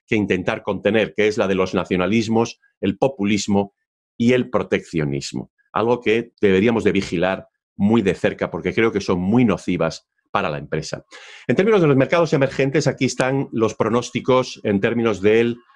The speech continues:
la evolución del pib, del Producto Interior Bruto, en distintas partes del mundo, regiones y países.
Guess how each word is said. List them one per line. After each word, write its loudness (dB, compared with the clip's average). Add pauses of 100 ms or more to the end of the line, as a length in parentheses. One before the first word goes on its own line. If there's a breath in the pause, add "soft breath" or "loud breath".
(140)
la 2
evolución 0
del 2
pib, 2
del 0
Producto 0
Interior 2
Bruto, -2 (100)
en 0
distintas -2
partes -6
del -2
mundo, 0
regiones -2
y 2
países. -2